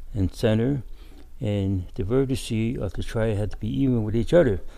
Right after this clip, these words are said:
Then you could put up with good or bad days, right? Doesn't matter. The worst thing that can happen would actually improve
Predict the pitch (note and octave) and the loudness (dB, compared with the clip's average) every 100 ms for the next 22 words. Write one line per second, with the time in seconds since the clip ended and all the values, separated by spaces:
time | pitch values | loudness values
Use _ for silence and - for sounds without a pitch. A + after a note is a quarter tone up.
0 | - - - - - - D3 D3+ D3 C3+ | -12 -12 -14 -14 -16 -4 2 4 4 2
1 | C#3 - - E3 C3+ A#2+ - E3+ E3+ D3+ | -2 -2 2 4 4 0 2 4 6 4
2 | G#2+ A#2+ A2 - G#2+ F#2+ F2+ C3+ B2+ C#3 | 6 6 8 6 6 6 2 -2 -2 0
3 | D#3 C#3 A#2+ A#2+ A2 F2+ E2+ - - - | 0 4 4 4 4 0 -2 -4 -8 -10
4 | - - A2+ E3+ E3 F3 D3+ C3+ B2 G2+ | -8 -4 2 4 4 6 8 6 6 4
5 | B2+ B2 A2 G2+ G#2 G#2+ - - - - | 8 6 6 4 2 0 -4 -12 -10 -8
6 | - - A2+ A#2+ A#2 A#2+ - A#2+ A#2+ A2 | -6 -2 2 4 4 2 2 0 0 2
7 | A2+ C3 B2 A2 F3+ F3 B2 G2+ - | 0 0 0 2 4 6 6 2 -4